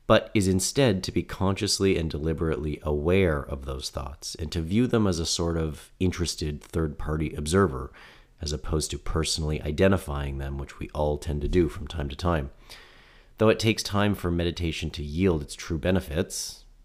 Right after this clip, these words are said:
in fact, impatience in realizing these benefits is one of the primary reasons why people give up meditation in the first place.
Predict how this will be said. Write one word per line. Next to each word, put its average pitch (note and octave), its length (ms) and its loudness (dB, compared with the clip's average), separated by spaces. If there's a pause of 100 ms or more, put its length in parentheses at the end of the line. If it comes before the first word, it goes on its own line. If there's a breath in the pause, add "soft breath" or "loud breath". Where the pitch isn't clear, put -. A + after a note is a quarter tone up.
(120)
in D#2 100 -4
fact, D2+ 460 -2
impatience D2+ 680 -4
in C#2 180 -8
realizing D2 420 2
these C2+ 160 -6
benefits - 640 -10
is - 160 -12
one D2+ 100 -4
of C#2 60 -6
the D2+ 80 -8
primary E2 480 -2
reasons C#2+ 500 -8
why - 80 -8
people D2+ 360 -8
give D2+ 220 -2
up E2+ 200 0
meditation D2 580 -6
in C#2+ 60 -8
the C#2 80 -12
first F2+ 240 -4
place. - 320 -10